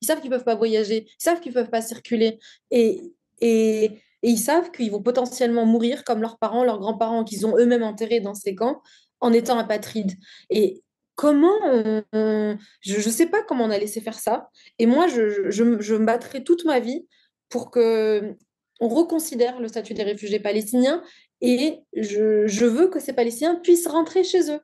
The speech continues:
Moi, je me revendique de la Palestine et personne peut me l'opposer. Absolument personne sur cette terre peut me regarder dans les yeux et me dire : « Tu n'as pas le droit de rentrer, euh,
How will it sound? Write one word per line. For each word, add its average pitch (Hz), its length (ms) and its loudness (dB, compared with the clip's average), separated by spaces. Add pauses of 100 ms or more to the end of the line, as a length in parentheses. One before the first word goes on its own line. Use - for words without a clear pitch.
(100)
Moi, 254 140 2
je 247 100 -2
me 233 80 2
revendique 254 460 -2
de 247 60 2
la 233 120 0
Palestine 220 480 -6
et 202 80 -4
personne 277 480 -2
peut 277 100 -4
me 240 100 2
l'opposer. 226 480 -4 (420)
Absolument 320 540 2
personne 311 420 -2
sur 254 180 -8
cette - 240 -2
terre 254 320 2 (300)
peut 302 160 4
me 269 80 4
regarder 285 400 0
dans 254 120 0
les 240 200 0
yeux 247 220 -4 (240)
et 240 60 2
me 240 120 6
dire : « 269 320 -2
Tu 277 100 -8
n'as 240 160 0
pas 269 160 -4
le 269 80 0
droit 247 220 0
de 233 80 0
rentrer, 233 480 -2
euh, 214 100 -2